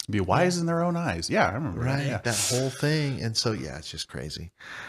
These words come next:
Speaker 2: Um,
Speaker 1: Well,
Speaker 2: yeah.
Speaker 1: it, it's just, it, and how often do I give credit to myself for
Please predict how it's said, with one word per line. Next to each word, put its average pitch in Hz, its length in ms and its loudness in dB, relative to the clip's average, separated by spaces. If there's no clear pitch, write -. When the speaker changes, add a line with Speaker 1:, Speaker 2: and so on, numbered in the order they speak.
Speaker 2:
Um, - 480 -6
Speaker 1:
Well, 233 160 6
Speaker 2:
yeah. 208 80 6
Speaker 1:
it, - 100 2
it's 180 80 2
just, 190 200 4
it, 131 340 2
and 123 160 0
how 156 160 8
often 135 240 8
do 107 120 6
I 98 80 8
give 101 220 4
credit - 800 4
to 92 540 2
myself - 840 4
for 82 280 0